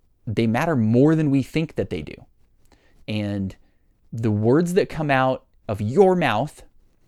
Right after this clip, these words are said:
in conversations with people and the words that run through your head,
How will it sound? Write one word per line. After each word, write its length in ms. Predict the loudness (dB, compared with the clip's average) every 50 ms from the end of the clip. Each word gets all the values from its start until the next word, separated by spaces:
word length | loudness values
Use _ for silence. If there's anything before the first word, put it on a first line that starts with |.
| _ _ _ -4
in 160 | -2 -2 -2
conversations 800 | -2 -2 -2 0 0 0 -2 -2 0 0 -2 0 0 -2 -4 -2 -2
with 200 | -4 -6 -6 -6
people 360 | -8 -6 -6 -8 -8 -10 -12 _ _ _ _ _ _ _ _ _ _ _ -20 -20 _ _ _ _ _ _ _ _ _ -8
and 340 | -4 -2 -2 0 0 0 0
the 80 | 0
words 460 | 0 2 4 4 6 4 4 2 2 0
that 120 | 0 0
run 360 | 0 2 2 2 2 0 -2
through 320 | -4 -4 0 2 2 4 2
your 340 | 4 4 4 4 4 2
head, 400 | 0 0 0 0 0 0 -2 -6